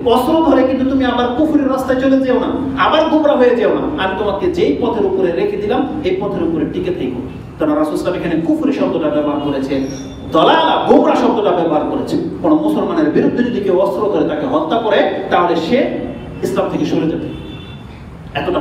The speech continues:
কঠিন ভাষা ব্যবহার করা হচ্ছে। মুসলিমদেরকে মারা, হত্যা করা যে কুফরি, এরকম কয়েকটা হাদিসে রয়েছে, আপনি চাইলে পড়তে পারেন, মুসলিম এবং বুখারীতে উভয় কিতাবে রয়েছে। ইমাম বুখারী রাহিমাহুল্লাহ তার দুইটি কিতাবে এটা, এটা কোট করেছেন। তিরানব্বই নম্বর অধ্যায়, সেটা হচ্ছে কিতাবুল ফিতান,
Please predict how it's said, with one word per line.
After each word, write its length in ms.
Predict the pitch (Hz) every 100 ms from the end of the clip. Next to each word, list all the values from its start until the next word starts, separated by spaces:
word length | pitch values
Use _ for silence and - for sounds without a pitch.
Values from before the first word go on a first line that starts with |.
| -
কঠিন 300 | 202 - -
ভাষা 240 | - -
ব্যবহার 260 | 135 135 269
করা 100 | -
হচ্ছে। 300 | - - - - - - - - - - - - -
মুসলিমদেরকে 640 | 175 240 247 302 302 285 277
মারা, 320 | 220 220 285
হত্যা 380 | - - - 294
করা 200 | 294 277
যে 120 | 262 254
কুফরি, 280 | 277 233 214
এরকম 360 | 214 208 - - -
কয়েকটা 340 | 294 302 294
হাদিসে 340 | - 214 -
রয়েছে, 260 | 180 - -
আপনি 160 | 170 175
চাইলে 260 | 247 247 233
পড়তে 200 | 233 -
পারেন, 240 | - 175 180
মুসলিম 300 | 202 196 196
এবং 240 | 175 165
বুখারীতে 380 | 160 - - 185
উভয় 320 | 180 247 240
কিতাবে 300 | 240 202 180
রয়েছে। 340 | 165 147 - - - - -
ইমাম 300 | 190 240 277
বুখারী 260 | 233 240 262
রাহিমাহুল্লাহ 600 | 247 240 233 233 226 214
তার 180 | 226 -
দুইটি 320 | 247 - -
কিতাবে 300 | 240 226 208
এটা, 160 | 202 202 202
এটা 220 | 185 185 180 180 - -
কোট 120 | 196
করেছেন। 400 | 196 190 165 196 - - -
তিরানব্বই 400 | 233 247 262 254
নম্বর 320 | 240 214 196 196 -
অধ্যায়, 400 | 196 196 196 -
সেটা 180 | - 185
হচ্ছে 200 | - 180
কিতাবুল 460 | 214 202 185 170
ফিতান, 400 | 240 240 269 -